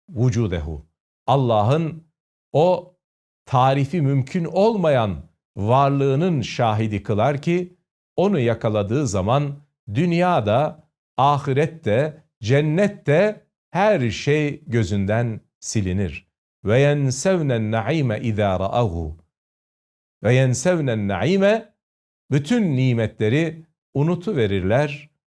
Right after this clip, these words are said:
müminler eğer hakkul basirete ulaşırsa,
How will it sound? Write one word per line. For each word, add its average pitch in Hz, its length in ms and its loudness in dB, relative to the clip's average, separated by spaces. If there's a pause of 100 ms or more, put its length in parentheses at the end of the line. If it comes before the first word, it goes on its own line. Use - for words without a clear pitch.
(140)
müminler 110 760 -2 (300)
eğer 110 280 2
hakkul 113 520 -4
basirete 98 560 -4
ulaşırsa, 127 880 -4